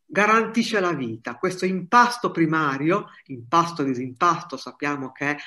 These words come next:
la formula della vita, no? Della vita è legata a quanto riusciamo ad impastare la pulsione di vita con la pulsione di morte. Eh, l'organismo, dice Freud, eh,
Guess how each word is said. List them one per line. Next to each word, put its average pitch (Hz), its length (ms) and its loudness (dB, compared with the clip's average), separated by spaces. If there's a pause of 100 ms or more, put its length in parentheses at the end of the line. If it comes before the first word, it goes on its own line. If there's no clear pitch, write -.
la 139 140 -4
formula 143 680 0 (360)
della 131 260 -4
vita, 190 440 -4
no? 196 220 -6
Della 123 220 -14
vita 202 380 -6 (260)
è 143 200 -6
legata 147 760 2
a - 180 -8
quanto 226 460 4
riusciamo 156 560 0
ad 139 140 -4
impastare 151 760 -6
la 135 80 -6
pulsione 147 480 -10
di 139 120 -6
vita 185 380 -8
con - 180 -12
la 165 100 -10
pulsione 143 340 -12
di 131 80 -10
morte. 160 540 -8 (380)
Eh, - 440 -12
l'organismo, 135 720 -4
dice 117 260 -8
Freud, 156 480 -2
eh, 113 300 -10